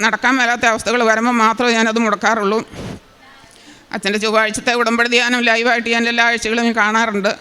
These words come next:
ആത്മീയ കാര്യങ്ങളൊക്കെ ചെയ്യുന്നു. പിന്നെ എനിക്കും എൻ്റെ കുടുംബത്തിനും ചെയ്ത എല്ലാ അനുഗ്രഹങ്ങൾക്കും ആയിരം ആയിരം നന്ദി പറയുന്നു.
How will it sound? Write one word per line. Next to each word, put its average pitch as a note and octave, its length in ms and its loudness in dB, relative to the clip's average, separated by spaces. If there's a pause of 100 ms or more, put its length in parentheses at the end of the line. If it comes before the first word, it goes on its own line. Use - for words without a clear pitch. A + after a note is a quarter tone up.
(1800)
ആത്മീയ A#3 380 2
കാര്യങ്ങളൊക്കെ A3+ 640 0 (400)
ചെയ്യുന്നു. F#3+ 320 -4 (680)
പിന്നെ A#3 260 2
എനിക്കും A#3+ 300 0
എൻ്റെ A#3 140 0
കുടുംബത്തിനും A#3+ 720 0
ചെയ്ത A#3 240 0
എല്ലാ A#3+ 360 0
അനുഗ്രഹങ്ങൾക്കും A#3 720 0
ആയിരം A3+ 320 2
ആയിരം A3+ 240 2
നന്ദി G#3+ 220 2
പറയുന്നു. G#3 500 0